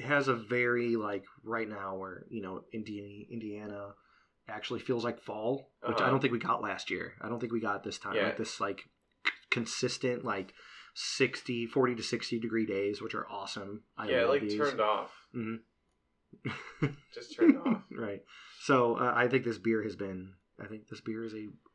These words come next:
Speaker 1: really
Speaker 2: It
Speaker 1: good one to
Speaker 2: it tastes
Speaker 1: bring on.
Speaker 2: like, you know, you're biting into fall pastries, like a
Speaker 1: Honestly, yes.
Speaker 2: like a,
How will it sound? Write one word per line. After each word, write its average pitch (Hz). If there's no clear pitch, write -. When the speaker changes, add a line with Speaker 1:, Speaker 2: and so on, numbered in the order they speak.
Speaker 1:
really 117
Speaker 2:
It 113
Speaker 1:
good 113
one 117
to 117
Speaker 2:
it -
tastes 127
Speaker 1:
bring 123
on. 107
Speaker 2:
like, 101
you 107
know, 98
you're -
biting 92
into 95
fall 101
pastries, 107
like 110
a -
Speaker 1:
Honestly, 135
yes. 113
Speaker 2:
like 101
a, 78